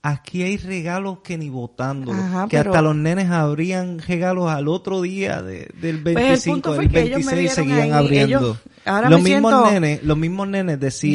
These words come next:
Speaker 2: Giancarlo, ¿me va a dejar hablar?
Speaker 1: Espérate, es que yo no había terminado.
Speaker 2: Ok.
Speaker 1: Los mismos nenes, Gianmarco en una dijo, no había abierto su otro regalo, dijo, "Yo los voy a abrir después", porque habían tanto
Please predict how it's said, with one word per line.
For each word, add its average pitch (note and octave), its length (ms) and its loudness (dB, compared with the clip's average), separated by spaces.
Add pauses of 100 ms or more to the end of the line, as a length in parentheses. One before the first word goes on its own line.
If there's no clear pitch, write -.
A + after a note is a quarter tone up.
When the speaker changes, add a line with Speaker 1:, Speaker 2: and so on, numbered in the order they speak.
(140)
Speaker 2:
Giancarlo, C4 180 0
¿me C4 60 -2
va A#3+ 100 0
a A#3+ 40 0
dejar B3 160 -2
hablar? F#3+ 280 -4
Speaker 1:
Espérate, A#2+ 680 -8
es A#2+ 80 -6
que C3 440 -6 (240)
yo A#2+ 240 -8
no B2 80 -4
había C#3 220 -4
terminado. E3 1040 -4 (120)
Speaker 2:
Ok. F#3 220 -6 (680)
Speaker 1:
Los C3+ 160 0
mismos F#3+ 320 0
nenes, G3+ 560 0 (540)
Gianmarco E3 680 -2
en G3 100 -2
una G3 220 0
dijo, F#3 420 0 (920)
no D#3 180 0
había G#3+ 220 0
abierto G#3 440 -2
su F3 320 -8
otro E3 380 -4
regalo, D3+ 560 -4
dijo, C#3 440 -4 (100)
"Yo F#3 180 0
los G#3+ 160 -4
voy A#3 140 2
a A3 80 2
abrir G#3+ 260 -2
después", D#3+ 540 0 (580)
porque - 220 2
habían C3+ 420 0
tanto E3+ 720 -4